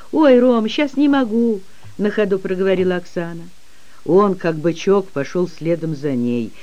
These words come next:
Решительность его тут же куда-то испарилась. "А ты куда?" Роман семенил чуть позади Оксаны, то и дело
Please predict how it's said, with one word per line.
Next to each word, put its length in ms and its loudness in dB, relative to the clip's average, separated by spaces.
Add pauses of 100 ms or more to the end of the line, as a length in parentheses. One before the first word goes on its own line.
(200)
Решительность 840 4
его 160 2
тут 340 0
же 100 -2
куда-то 440 -2
испарилась. 720 -8 (300)
"А 140 2
ты 160 0
куда?" 540 2 (500)
Роман 420 2
семенил 460 0
чуть 240 -4
позади 480 0
Оксаны, 720 -8 (320)
то 100 8
и 140 8
дело 420 2